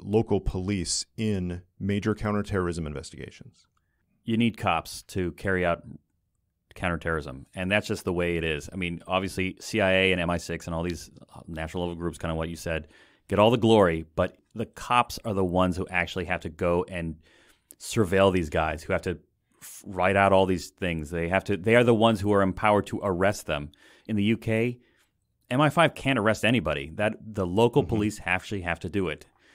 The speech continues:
Speaker 2: And so they are the ones, they are the ones who can marshal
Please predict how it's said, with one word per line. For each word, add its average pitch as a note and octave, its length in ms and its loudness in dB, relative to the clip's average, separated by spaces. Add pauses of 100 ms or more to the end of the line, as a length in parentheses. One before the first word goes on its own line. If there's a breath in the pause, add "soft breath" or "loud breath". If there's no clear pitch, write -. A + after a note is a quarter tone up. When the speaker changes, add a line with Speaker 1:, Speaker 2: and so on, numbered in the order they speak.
(300 soft breath)
Speaker 2:
And G2 140 -8
so G2 220 -2
they G2 160 0
are G#2+ 100 2
the G#2 100 0
ones, F#2 440 0
they A2 300 -4
are B2+ 60 2
the A#2+ 100 0
ones G#2+ 180 0
who G2+ 60 -10
can F2+ 140 -2
marshal E2+ 480 -2